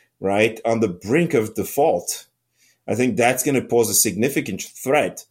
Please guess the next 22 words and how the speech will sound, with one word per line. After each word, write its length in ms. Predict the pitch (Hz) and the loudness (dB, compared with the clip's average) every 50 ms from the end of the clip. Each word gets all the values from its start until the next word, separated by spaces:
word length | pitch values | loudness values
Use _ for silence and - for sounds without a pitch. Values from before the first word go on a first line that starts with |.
| _ _ | _ _
nationwide, 720 | - 82 135 185 - - 156 123 107 92 85 85 87 - - | -2 0 2 2 2 2 0 0 0 0 0 0 -2 -4 -6
but 140 | - 123 135 | -6 -4 0
especially 580 | 135 - - - 160 160 165 - - 156 139 | 0 0 0 2 2 2 2 2 0 -2 -2
for 140 | - - 110 | -2 -2 -6
Chicago, 500 | - - 104 - - 123 147 139 117 104 | -6 -6 -6 -4 0 0 2 2 0 0
because 340 | 90 104 98 - 107 95 - | -2 -4 -6 -4 -4 -6 -6
Chicago 460 | - - _ - 117 123 117 113 104 | -8 -8 _ 0 0 2 2 2 2
happens 340 | 110 110 110 110 110 104 - | 2 0 0 0 -2 -4 -4
to 80 | - 95 | -4 0
have 380 | 104 113 117 104 92 - - _ _ _ _ _ _ _ _ _ | 2 4 4 4 2 -2 -10 _ _ _ _ _ _ _ _ _
one 160 | - 110 123 | 0 2 2
of 80 | 123 113 | 4 4
the 40 | 107 | 4
most 220 | 107 110 107 - | 2 2 2 2
significant 640 | - 107 85 80 90 135 175 180 - 113 107 104 92 | 0 0 -2 0 2 2 2 2 0 -2 -2 -4 -4
shortfalls 800 | - - - 135 147 143 - - 90 80 78 80 - - - _ _ _ _ _ _ _ _ | -4 -2 -2 -2 -2 -2 -4 -4 -2 -2 -2 -2 -4 -6 -10 _ _ _ _ _ _ _ _
in 200 | 110 104 101 - | -4 -4 -2 -2
office 420 | 98 110 120 120 - 117 110 - - | 0 0 0 0 -2 0 0 2 0
and 140 | 92 87 | 0 -2
retail 420 | 90 113 117 117 - 117 101 95 - | -2 -4 -4 -2 0 0 0 0 0
occupancy 680 | 92 110 127 - - 117 - 85 73 - - 76 65 | -2 -4 -4 -6 -8 -8 -8 -10 -8 -8 -10 -10 -10
rates. 400 | 69 67 65 - - - - - | -14 -16 -16 -14 -14 -14 -14 -14